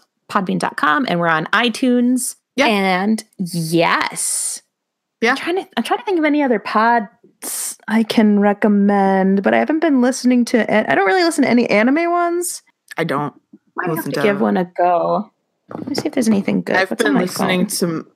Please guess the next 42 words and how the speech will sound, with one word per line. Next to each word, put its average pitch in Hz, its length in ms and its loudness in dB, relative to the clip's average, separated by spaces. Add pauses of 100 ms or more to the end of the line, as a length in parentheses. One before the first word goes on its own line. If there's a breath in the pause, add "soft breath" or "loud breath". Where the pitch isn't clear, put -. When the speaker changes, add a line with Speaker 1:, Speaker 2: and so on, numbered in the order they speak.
(300)
Speaker 2:
to 165 100 -2
M-, 170 140 -2
Bim 185 240 2
Bam. 156 580 0 (800 loud breath)
Speaker 1:
I 254 100 4
will 285 100 2
always 285 420 2
recommend 233 460 4
Mabim 202 360 2
Bam, 170 540 0
My 180 120 0
Brother, 196 240 0
My 180 140 2
Brother 170 280 2
and 160 100 0
Me, 156 320 0
if - 180 -6
any 170 240 0
of 175 100 -4
you 185 80 0
guys 170 280 0
haven't. 175 540 0
Speaker 2:
Uh, - 40 -12 (180)
she - 220 -2
got 180 180 2
me 175 120 0
listening 165 300 -2
to 160 100 -2
that, 156 240 0
but - 120 -10
that's - 200 -2
literally 170 500 2
all 143 200 0
I 120 100 0
listen 123 280 -2
to, 147 380 0
and 156 180 0
I 151 160 2
barely 147 400 0
listen 98 240 -2
to 76 80 -4
that. 80 300 -2